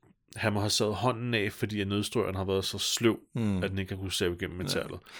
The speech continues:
Speaker 2: Jeg kan ikke huske, at døren op til det her tag, er den åben, eller er den lukket?
Speaker 1: Og de, det er jo dem, der braser ind gennem døren. Den er ikke åben.
Speaker 2: Nej, den er ikke åben,
Speaker 1: Nej,
Speaker 2: så.
Speaker 1: den er ikke åben, nej.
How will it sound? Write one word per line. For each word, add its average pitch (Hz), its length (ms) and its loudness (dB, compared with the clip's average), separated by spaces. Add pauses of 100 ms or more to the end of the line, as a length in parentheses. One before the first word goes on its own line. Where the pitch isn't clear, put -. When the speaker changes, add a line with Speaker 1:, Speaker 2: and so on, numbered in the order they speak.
(140)
Speaker 2:
Jeg - 60 -8
kan 127 80 0
ikke 123 100 -6
huske, 139 260 0
at - 160 -2
døren 165 340 4
op 127 240 0
til 120 440 4
det 127 100 0
her 120 100 2
tag, - 440 -2 (120)
er 120 80 2
den 135 240 2
åben, 151 500 6
eller 117 240 4
er 113 180 4
den 107 180 2
lukket? 101 360 2 (280)
Speaker 1:
Og 113 140 -4
de, 131 80 -2
det 120 120 -8
er 113 40 2
jo 104 40 2
dem, 123 140 0
der - 80 0
braser 135 400 0
ind 117 80 -6
gennem 104 160 -2
døren. 95 260 -2
Den 92 100 -2
er 101 40 2
ikke 175 140 4
åben. 127 260 4 (280)
Speaker 2:
Nej, 117 100 -2
den 170 160 2
er 220 40 6
ikke 247 120 6
åben, 104 220 6
Speaker 1:
Nej, 95 120 0
Speaker 2:
så. 90 120 -2 (100)
Speaker 1:
den 95 100 0
er 202 100 2
ikke 113 160 2
åben, 98 160 0
nej. 90 140 -4